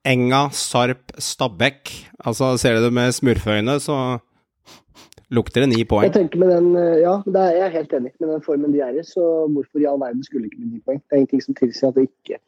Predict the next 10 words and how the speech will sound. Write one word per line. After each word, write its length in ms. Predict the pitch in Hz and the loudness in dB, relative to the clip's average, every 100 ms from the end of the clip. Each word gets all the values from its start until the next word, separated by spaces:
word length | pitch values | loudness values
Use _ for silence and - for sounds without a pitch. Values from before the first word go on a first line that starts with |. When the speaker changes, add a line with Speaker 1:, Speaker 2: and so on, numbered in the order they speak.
| _ | _
Speaker 2:
skulle 320 | - 139 123 | -4 0 2
bli 120 | 127 | 4
ni 100 | 127 | 2
poeng, 220 | 127 147 196 - | 2 -2 -4 -10
eh, 180 | 180 160 | -8 -4
egentlig. 320 | 151 165 - 196 _ | -4 -4 -6 -10 _
Så, 240 | - 180 165 160 160 _ _ _ _ _ _ _ _ _ _ _ - | -4 0 0 -2 -8 _ _ _ _ _ _ _ _ _ _ _ -4
ja, 100 | - _ _ | -4 _ _
ni 100 | 226 | 0
poeng. 160 | 214 254 | 0 -2